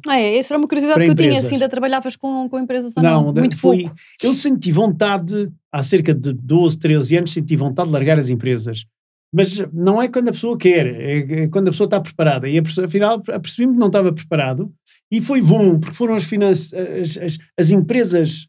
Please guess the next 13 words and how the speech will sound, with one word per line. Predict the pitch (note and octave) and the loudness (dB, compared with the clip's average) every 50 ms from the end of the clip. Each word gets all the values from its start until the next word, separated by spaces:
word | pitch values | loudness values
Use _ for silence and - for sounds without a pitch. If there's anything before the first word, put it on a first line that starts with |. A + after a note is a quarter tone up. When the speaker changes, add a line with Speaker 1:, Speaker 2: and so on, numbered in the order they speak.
| _ - | _ -4
Speaker 2:
e | E3+ D#3+ D#3 | 0 2 2
a | D3 | 2
formação | - - C4 A#3+ A#3 E3 - F#3 E3 | 0 -2 -2 -2 0 0 0 0 0
para | D#3 E3 | 2 0
empresas, | D#3 C3 D#3 D#3 D3+ D#3 D3 B2+ B2+ A#2 | 0 0 2 2 2 2 0 -2 -6 -6
e | B2 B2 | -6 -4
emocional | B2 A#2+ A2+ - C3+ C3 C#3 D3 D3 C#3+ C#3+ C3+ C3 B2 | -4 -4 -6 -4 -4 -2 -2 0 -2 -2 -2 -2 -2 -2
e, | B2 A#2 A2+ - - - _ - | -4 -6 -8 -12 -20 -18 _ -6
e | D3 | 0
comportamental, | D3 E3+ D#3 D#3+ - D#3 C#3+ C3 E3+ F3 E3+ E3 - _ _ _ - | 0 2 2 2 2 0 2 2 2 0 0 -2 -10 _ _ _ -2
que | C#4 D4 | 0 2
me | C4 B3 G#3 | 2 2 0
financiou | D#3 - - C4+ B3+ G#3+ F#3+ E3+ D#3 D#3+ - - - D#3 D3+ D3+ D#3 D#3+ E3 E3+ D#3+ - | -2 -4 -4 0 2 4 4 4 4 2 0 -2 0 0 0 2 2 2 2 0 -2 -4